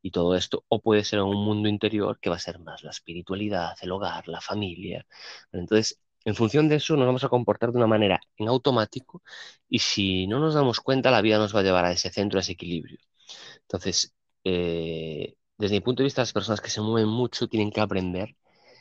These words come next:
a parar. Les da miedo parar porque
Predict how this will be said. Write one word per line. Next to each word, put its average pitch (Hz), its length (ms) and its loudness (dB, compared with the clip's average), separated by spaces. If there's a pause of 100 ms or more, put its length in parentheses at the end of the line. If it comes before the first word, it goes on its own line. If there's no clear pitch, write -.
(340)
a 92 160 -4
parar. 90 480 -2 (480)
Les 92 280 0
da 120 120 0
miedo 110 360 4
parar 104 460 2
porque - 580 -6